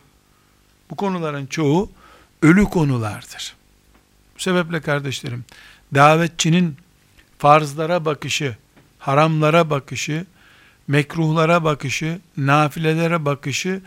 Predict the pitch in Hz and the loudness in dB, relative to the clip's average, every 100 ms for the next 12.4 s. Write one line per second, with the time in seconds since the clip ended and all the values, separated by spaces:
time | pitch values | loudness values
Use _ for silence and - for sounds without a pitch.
0 | - _ 156 143 196 156 165 190 165 160 | -20 _ -2 0 -2 -4 -4 -4 -4 -2
1 | 139 139 139 127 123 135 160 - 196 143 | -2 -2 -2 -4 -4 -4 -4 -4 -4 -4
2 | 143 196 - - - 170 139 156 135 - | -2 -4 -8 -20 -6 -6 0 -2 -2 -4
3 | 147 - 143 139 151 143 131 117 107 - | -6 -6 -12 -4 -4 -2 -4 -6 -10 -10
4 | 131 - - - _ _ _ _ _ _ | -10 -12 -12 -16 _ _ _ _ _ _
5 | _ _ _ _ _ _ _ _ - - | _ _ _ _ _ _ _ _ -20 -20
6 | - _ 175 214 202 175 - 160 160 151 | -20 _ -2 0 -2 -8 -2 0 0 0
7 | 160 160 _ _ - _ _ _ - - | 0 -2 _ _ -20 _ _ _ -18 -10
8 | 139 170 190 - - 170 165 147 _ _ | -4 -4 -6 -14 -8 -4 -4 -4 _ _
9 | - 123 120 - 131 117 113 110 107 131 | -10 -6 -2 -2 -2 -2 -4 -4 -4 -4
10 | 185 190 _ _ _ _ _ _ _ - | -6 -10 _ _ _ _ _ _ _ -20
11 | - 170 175 165 - 175 156 160 147 - | -8 -4 -4 -4 -2 -2 -2 -6 -8 -6
12 | 135 131 120 104 | -6 -6 -6 -8